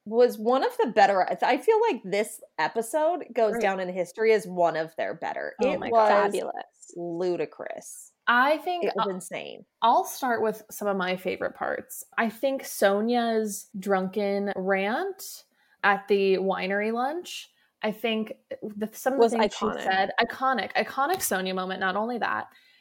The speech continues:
Speaker 2: it reminded me of my public speaking final.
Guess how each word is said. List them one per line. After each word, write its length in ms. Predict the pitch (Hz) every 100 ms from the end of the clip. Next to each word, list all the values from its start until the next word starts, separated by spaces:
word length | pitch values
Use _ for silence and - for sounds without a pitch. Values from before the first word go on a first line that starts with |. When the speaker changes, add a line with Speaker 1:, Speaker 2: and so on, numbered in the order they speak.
| _ -
Speaker 2:
it 100 | 214
reminded 520 | 233 233 240 277 285
me 260 | 269 254 247
of 320 | 208 202 202 -
my 200 | 269 175
public 340 | - 202 208
speaking 420 | - 196 190 240
final. 500 | 262 285 277 302 349